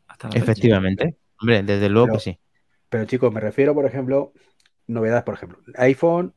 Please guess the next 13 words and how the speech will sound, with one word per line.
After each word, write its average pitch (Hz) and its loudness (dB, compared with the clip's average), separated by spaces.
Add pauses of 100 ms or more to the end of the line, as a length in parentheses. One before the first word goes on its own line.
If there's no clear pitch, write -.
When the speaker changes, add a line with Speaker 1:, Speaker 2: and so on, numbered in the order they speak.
Speaker 3:
¿cuál 110 -10
fue? 95 -6
¿El 92 -10
seis? 190 2
El 127 -14
que 127 -4
trajo 120 0
N 123 -2
F 117 -4
C. 214 -6 (760)
Era 117 -8
una 143 -2
novedad. 139 -2